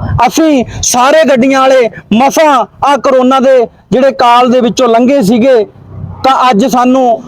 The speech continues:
ਆਹ ਸਰਕਾਰਾਂ ਵੱਲੋਂ ਜਿਹੜੀ ਨਮਾਇਸ਼, ਨਮੋਸ਼ੀ ਦਾ ਜਿਹੜਾ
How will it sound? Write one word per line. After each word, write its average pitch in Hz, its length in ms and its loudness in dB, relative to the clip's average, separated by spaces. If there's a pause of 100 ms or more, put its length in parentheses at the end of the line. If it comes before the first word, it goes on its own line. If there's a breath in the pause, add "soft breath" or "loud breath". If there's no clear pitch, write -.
(120)
ਆਹ 262 120 2
ਸਰਕਾਰਾਂ 240 560 0
ਵੱਲੋਂ 240 260 0
ਜਿਹੜੀ 240 220 0
ਨਮਾਇਸ਼, 220 540 0
ਨਮੋਸ਼ੀ 226 480 0
ਦਾ 247 120 2
ਜਿਹੜਾ 240 340 2